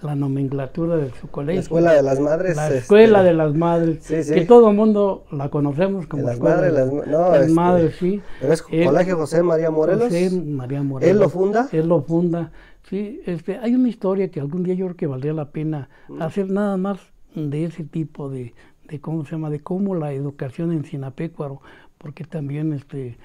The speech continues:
Speaker 1: eh, pues, eh, yo creo que, eh, el estar en el seminario les van sembrando, les van motivando para que vayan ampliando, para que vayan dando aquello,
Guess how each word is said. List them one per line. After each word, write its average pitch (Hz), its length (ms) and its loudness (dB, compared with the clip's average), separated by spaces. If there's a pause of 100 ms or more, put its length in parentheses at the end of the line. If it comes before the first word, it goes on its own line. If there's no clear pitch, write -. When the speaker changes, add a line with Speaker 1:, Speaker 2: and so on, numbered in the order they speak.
(320)
Speaker 1:
eh, 143 220 -10 (460)
pues, 147 260 -12
eh, 147 420 -8
yo 180 140 -8
creo 247 240 -12
que, 160 500 -8 (520)
eh, 143 520 -6
el 139 200 -6
estar 190 340 -8
en 226 120 -4
el 160 100 -6
seminario 147 760 -6 (420)
les 143 260 -6
van 165 300 -4
sembrando, 139 840 -8 (540)
les 143 140 -8
van 151 180 -4
motivando 147 600 -8
para 131 320 -12
que 131 320 -12 (320)
vayan 156 400 -4
ampliando, 147 800 -6 (340)
para 147 220 -6
que 151 160 -8
vayan 170 400 -2
dando 175 360 -6
aquello, 156 480 -6